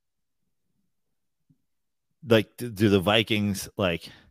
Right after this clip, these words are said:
the Vikings had that season and then got, and then got one of one in the playoffs. So, you know, do they slip or fall? A lot of people think the Bears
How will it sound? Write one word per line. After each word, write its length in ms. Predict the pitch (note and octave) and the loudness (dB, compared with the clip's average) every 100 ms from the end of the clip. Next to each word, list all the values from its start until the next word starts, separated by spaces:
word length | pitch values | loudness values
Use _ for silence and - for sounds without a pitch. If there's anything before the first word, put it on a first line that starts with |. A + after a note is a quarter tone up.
| _ _ _ _ - | _ _ _ _ -6
the 80 | |
Vikings 400 | G2 C3 C3+ B2 | 2 2 2 -2
had 180 | C3 A#2 | 2 4
that 220 | A2 G#2 | 4 2
season 520 | - G#2+ G#2+ A2 A2 A2 | 0 -2 -2 -2 -4 -6
and 160 | F#2+ F#2+ | -4 -2
then 200 | F2 F2+ | -2 -2
got, 360 | F2 D2+ D#2+ - - _ _ _ _ _ | -2 -2 -4 -10 -20 _ _ _ _ _
and 120 | - G2 | -6 -4
then 100 | F2+ | -2
got 220 | E2 - E2+ - | -4 -4 -14 -10
one 260 | F2+ G2 F#2 | 0 2 4
of 180 | E2+ | 2
one 460 | F2 F2 F#2 G#2 F#2+ _ - | 2 0 0 -2 -8 _ -8
in 100 | G2+ | -2
the 100 | F#2+ | 2
playoffs. 680 | - F2 F2+ G#2 A2+ - - - - _ - | 4 4 2 0 -2 -10 -20 -20 -20 _ -20
So, 880 | - G2+ F2+ E2+ E2 E2 D#2 D#2 - - _ _ _ _ _ _ | -4 0 2 2 0 -2 -2 -6 -8 -20 _ _ _ _ _ _
you 160 | - G2+ | -8 -4
know, 160 | F2 E2+ | -2 -2
do 160 | - | -2
they 280 | E2+ F2 G2 - - | -2 -2 -2 -6 -8
slip 260 | - G#2 | -2 -2
or 60 | G2+ | 0
fall? 300 | G#2 G#2+ A#2+ _ _ | 2 2 0 _ _
A 40 | G2 | -2
lot 200 | G2 C3 | 0 2
of 60 | |
people 220 | B2 A#2 A2+ | 0 -2 -4
think 200 | A#2+ G#2 | -6 -4
the 80 | |
Bears 540 | F2+ G2 G#2 G#2+ G#2+ | 0 2 4 2 0